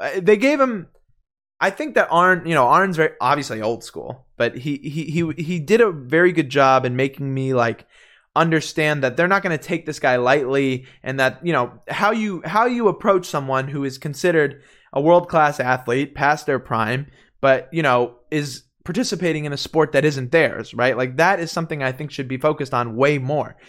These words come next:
because that is always the caveat to why the wrestler beats the, the bigger guy, especially with the size difference of Shaq and Cody. You know, you mentioned it. He,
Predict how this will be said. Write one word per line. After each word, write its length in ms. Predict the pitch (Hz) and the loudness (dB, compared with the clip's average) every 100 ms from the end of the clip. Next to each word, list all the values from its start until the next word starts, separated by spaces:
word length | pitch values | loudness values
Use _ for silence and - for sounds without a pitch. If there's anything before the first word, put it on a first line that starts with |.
| - - | -20 -8
because 480 | 143 147 143 131 - _ - | -2 2 2 0 -12 _ -20
that 360 | 127 160 180 | -2 0 2
is 100 | 185 | 0
always 400 | 156 160 170 143 | 0 2 2 -2
the 80 | 139 | -6
caveat 540 | 135 151 165 135 120 - | -2 0 2 0 -2 -4
to 100 | 120 | 0
why 240 | 127 143 | 2 4
the 120 | 131 | 2
wrestler 360 | 135 139 - 113 | 0 -2 -4 -8
beats 320 | 131 131 - | -6 -8 -8
the, 320 | 117 107 - - | -8 -6 -8 -8
the 180 | 127 | -6
bigger 260 | 104 110 123 | -4 -4 -2
guy, 300 | 139 185 123 | 2 2 0
especially 640 | 127 - 220 220 160 131 - - _ - 131 | -6 0 0 2 -4 -6 -12 -20 _ -20 -12
with 140 | 135 135 | -6 -6
the 60 | |
size 300 | 123 127 123 | 0 0 0
difference 320 | 127 120 117 120 | -2 -4 -4 -10
of 80 | |
Shaq 380 | - 131 120 117 | -6 -2 0 -2
and 160 | 107 110 | -8 -2
Cody. 360 | 156 147 107 123 | 0 0 -2 -10
You 100 | 123 | -6
know, 140 | 120 | -6
you 120 | 123 | -4
mentioned 320 | 135 160 135 120 | -2 -2 -2 -6
it. 60 | |
He, 120 | 123 | -6